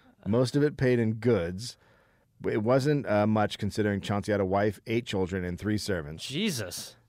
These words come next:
Speaker 1: Despite many appeals to the colonial legislate-, uh,
Speaker 2: He was probably
Speaker 1: legislature of
Speaker 2: out there
Speaker 1: Boston.
Speaker 2: trying to baptize more of them to have less mouths to feed.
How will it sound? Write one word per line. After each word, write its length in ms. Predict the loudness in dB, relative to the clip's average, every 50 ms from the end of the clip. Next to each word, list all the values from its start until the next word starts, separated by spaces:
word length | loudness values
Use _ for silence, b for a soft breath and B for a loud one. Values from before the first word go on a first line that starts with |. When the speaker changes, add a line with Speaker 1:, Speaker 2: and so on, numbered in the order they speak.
| _
Speaker 1:
Despite 400 | -10 -10 -8 -2 2 2 2 2
many 200 | 2 2 0 0
appeals 420 | 0 0 2 4 4 4 4 2 0
to 60 | -2
the 140 | -4 -4 -4
colonial 400 | -4 -2 -2 0 0 0 2 2
legislate-, 520 | 2 2 0 -2 -6 -4 -4 -2 -2 -4 -6 -10 _ _ -10
uh, 240 | -8 -6 -6 -6 -4 -2
Speaker 2:
He 60 | 0 0
was 120 | 0 2
probably 220 | 4 6 6 6
Speaker 1:
legislature 40 | 8
of 40 | 8
Speaker 2:
out 160 | 6 6 6
there 100 | 6 4
Speaker 1:
Boston. 100 | 4 4 4
Speaker 2:
trying 160 | 4 6 6
to 80 | 4
baptize 560 | 4 4 4 4 2 2 2 2 2 2 2 2
more 220 | 4 4 6 6
of 60 | 4
them 140 | 4 2 2
to 80 | 2 2
have 160 | 2 2 2
less 220 | 2 2 2 2
mouths 320 | 0 2 2 2 0 0 -4
to 80 | -8
feed. 340 | -6 -6 -6 -8 -8 -10 -14